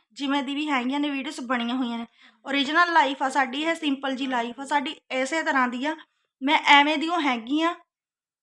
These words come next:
ਠੀਕ ਆ ਨਾ? ਪਤਾ ਨਹੀਂ ਤੁਸੀਂ ਮੈਨੂੰ ਜਾਣਦੇ ਆ, ਨਹੀਂ ਜਾਣਦੇ, ਮੈਨੂੰ ਨਹੀਂ ਪਤਾ, ਕਿਉਂਕਿ ਆਈਡੀਆਂ ਤੋਂ ਕੋਈ ਵੀ ਫੇਕ ਬਣਾ ਕੇ ਵੀ ਕਿਸੇ ਕਿਸੇ ਨੇਮ ਤੋਂ ਵੀ ਆ ਸਕਦੇ ਆ। ਮੈਨੂੰ ਨਹੀਂ ਪਤਾ ਹੈਗਾ ਵੀ ਤੁਸੀਂ ਕੌਣ ਹੋ, ਕੌਣ ਨਹੀਂ ਹੈਗੇ। ਤੇ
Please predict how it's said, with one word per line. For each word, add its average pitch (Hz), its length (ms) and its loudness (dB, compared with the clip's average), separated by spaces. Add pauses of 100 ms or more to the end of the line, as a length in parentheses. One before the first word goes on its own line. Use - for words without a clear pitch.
(200)
ਠੀਕ 285 160 -8
ਆ 320 80 4
ਨਾ? 339 160 0 (1600)
ਪਤਾ 294 180 4
ਨਹੀਂ 330 100 -2
ਤੁਸੀਂ 330 220 -6
ਮੈਨੂੰ 330 200 -2
ਜਾਣਦੇ 269 500 4
ਆ, 294 140 8 (420)
ਨਹੀਂ 311 240 0
ਜਾਣਦੇ, 302 540 6 (260)
ਮੈਨੂੰ 277 240 0
ਨਹੀਂ 294 120 0
ਪਤਾ, 285 200 0
ਕਿਉਂਕਿ 311 220 -4
ਆਈਡੀਆਂ 285 380 4
ਤੋਂ 285 100 -6
ਕੋਈ 269 180 -2
ਵੀ 320 120 -4
ਫੇਕ 285 280 -6
ਬਣਾ 294 200 2
ਕੇ 294 120 -6
ਵੀ 254 80 -6
ਕਿਸੇ 269 260 -10
ਕਿਸੇ 277 200 -10
ਨੇਮ 254 220 -4
ਤੋਂ 254 140 -10
ਵੀ 254 120 -6
ਆ 202 180 2
ਸਕਦੇ 202 340 -10
ਆ। 190 80 -14 (600)
ਮੈਨੂੰ 277 220 0
ਨਹੀਂ 302 100 0
ਪਤਾ 294 260 2
ਹੈਗਾ 294 340 4
ਵੀ 262 160 -8
ਤੁਸੀਂ 277 240 -14
ਕੌਣ 254 320 4
ਹੋ, 269 80 2
ਕੌਣ 247 260 -2
ਨਹੀਂ 240 280 -2
ਹੈਗੇ। 262 240 -4 (1080)
ਤੇ 240 400 -6